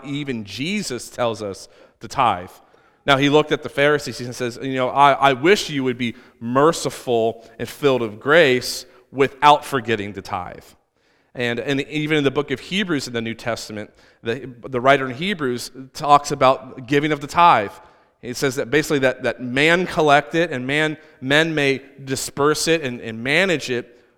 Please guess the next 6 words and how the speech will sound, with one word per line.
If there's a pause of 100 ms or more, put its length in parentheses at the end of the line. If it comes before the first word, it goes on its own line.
but
ultimately
Jesus
receives (160)
our
tithe.